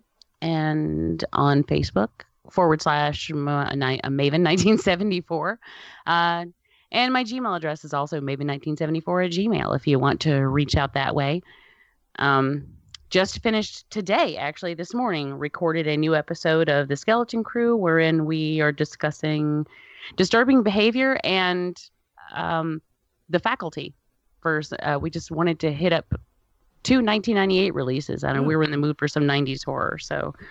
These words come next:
Speaker 1: um, that was a fun episode. Uh, we have some evil episodes out there, and, uh, new A B Cs will be coming out soon,
Speaker 2: Sweet.
Speaker 1: which
Speaker 2: Is
Speaker 1: is
Speaker 2: that the, uh, Monkey Shines episode?
Speaker 1: Yes, it is.
Speaker 2: Okay.
Speaker 1: And,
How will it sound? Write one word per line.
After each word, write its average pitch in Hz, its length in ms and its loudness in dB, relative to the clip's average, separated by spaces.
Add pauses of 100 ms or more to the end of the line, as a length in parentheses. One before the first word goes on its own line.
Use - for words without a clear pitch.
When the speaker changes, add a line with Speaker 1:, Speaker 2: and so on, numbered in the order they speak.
(480)
Speaker 1:
um, 139 420 0 (640)
that 170 100 2
was 175 120 2
a 170 40 -4
fun 160 200 0
episode. 165 480 -4
Uh, 156 260 2
we 165 80 0
have 151 160 -2
some 151 320 0
evil 220 260 4
episodes 220 460 0
out 202 180 0
there, 214 280 -4 (840)
and, 202 680 2 (920)
uh, 190 340 4
new 240 360 2
A 240 180 2
B 240 160 0
Cs 269 300 -2
will 180 60 0
be 165 120 -2
coming 147 320 0
out - 160 -4
soon, 131 440 0
Speaker 2:
Sweet. 127 80 -4
Speaker 1:
which - 440 0
Speaker 2:
Is 143 400 2
Speaker 1:
is 151 140 -2
Speaker 2:
that 147 60 -4
the, 135 340 -4
uh, 127 40 -8
Monkey 113 540 -8
Shines 180 340 -14
episode? 247 520 -8 (460)
Speaker 1:
Yes, 165 320 2
it 254 100 0
is. 240 340 -6
Speaker 2:
Okay. - 160 -12
Speaker 1:
And, 151 500 0